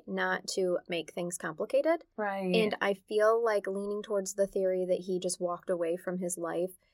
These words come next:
Speaker 1: tends
Speaker 2: Completely.
Speaker 1: to make things way more complicated. It seems much more logical, and you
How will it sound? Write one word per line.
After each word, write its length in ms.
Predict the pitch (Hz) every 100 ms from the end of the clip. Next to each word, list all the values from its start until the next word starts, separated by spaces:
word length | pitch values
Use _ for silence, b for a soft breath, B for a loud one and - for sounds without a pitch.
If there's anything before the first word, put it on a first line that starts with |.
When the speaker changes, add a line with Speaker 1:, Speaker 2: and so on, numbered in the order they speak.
| _ _ _
Speaker 1:
tends 360 | 220 214 202
Speaker 2:
Completely. 500 | - 233 226 196 180 160
Speaker 1:
to 120 | 247
make 300 | 208 196 -
things 400 | 196 190 196 -
way 220 | 185 180
more 180 | 180 180
complicated. 800 | 185 180 196 202 240 254 254 - -
It 240 | 196 -
seems 360 | - 202 196 - _ _ _ _
much 340 | 208 254 -
more 220 | 285 269 262
logical, 640 | 180 175 185 175 170 180 -
and 200 | 180
you 120 | 175